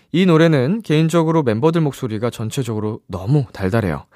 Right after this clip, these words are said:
특히 민혁 오빠 파트인 설레었다 플러스 숨 부분이 너무 설레요. 그리고 윤종신, 성시경, 내일 할 일.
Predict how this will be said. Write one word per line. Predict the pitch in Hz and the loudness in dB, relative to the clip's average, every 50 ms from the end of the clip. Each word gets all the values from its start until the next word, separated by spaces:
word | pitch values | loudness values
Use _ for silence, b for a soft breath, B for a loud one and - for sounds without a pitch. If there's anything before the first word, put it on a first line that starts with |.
| B B B B B B | B B B B B B
특히 | B - - - - - 180 | B -16 -14 -8 -4 -2 0
민혁 | 139 139 160 180 180 170 | 2 2 4 4 4 4
오빠 | 175 165 - 170 160 | 2 2 2 0 0
파트인 | - 185 180 - - - 147 143 160 190 214 214 | 0 -4 -4 -6 -6 -8 -4 -4 -4 -4 -4 -6
설레었다 | - - - 196 208 196 185 175 165 - _ _ - - 123 113 113 123 170 220 220 - | -8 -4 -2 0 0 2 2 0 0 -2 _ _ -4 -2 0 0 0 0 -2 -4 -4 -6
플러스 | - - 190 180 - - - 170 | -6 -6 -6 -6 -6 -8 -8 -8
숨 | 160 - - - - - 233 202 139 98 76 71 65 57 | -8 -8 -10 -8 -2 0 0 0 0 -2 -4 -8 -10 -12
부분이 | - - 87 - 87 80 95 131 151 160 | -12 -12 -10 -6 -4 -2 -2 -2 -2 -2
너무 | 131 85 82 80 80 | -2 -2 -4 -4 -6
설레요. | - - 151 151 156 139 98 73 67 - - _ _ B B B B B B B B B B B B B B B _ _ | -4 -2 0 0 0 0 -2 -2 -4 -6 -10 _ _ B B B B B B B B B B B B B B B _ _
그리고 | - 117 113 113 123 | -4 -2 -2 0 0
윤종신, | 120 123 143 156 196 202 196 202 196 - 196 190 185 180 | 0 0 2 4 4 4 4 4 2 2 2 2 0 0
성시경, | 190 185 180 175 - 180 165 - 135 104 104 123 156 196 226 196 131 | 0 -2 -2 -2 -4 -6 -4 -2 -2 -2 -2 -2 -4 -4 -4 -4 -2
내일 | 98 104 135 160 170 | 0 0 2 2 2
할 | 143 123 170 160 110 | 0 0 -2 -2 -2
일. | 73 62 - | -4 -8 -10